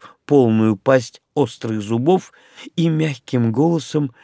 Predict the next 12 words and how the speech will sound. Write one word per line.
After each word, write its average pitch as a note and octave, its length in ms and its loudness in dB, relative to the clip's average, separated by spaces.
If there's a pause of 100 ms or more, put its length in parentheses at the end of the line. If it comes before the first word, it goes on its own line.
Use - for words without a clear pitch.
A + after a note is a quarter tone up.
(120)
тщательно F#2 800 -2
выговаривая G2 680 0
слова A2 560 0 (420)
и D3+ 180 -4
интеллигентно A#2+ 1160 -2 (160)
грассируя, E3+ 1040 0 (260)
сказал: G#2 760 -4 (1300)
«Я F2+ 580 -2 (420)
Верлиос, E2 1500 -4 (300)
глава G#2 580 -2
общины C3 720 -2 (360)
оборотней B2 1200 2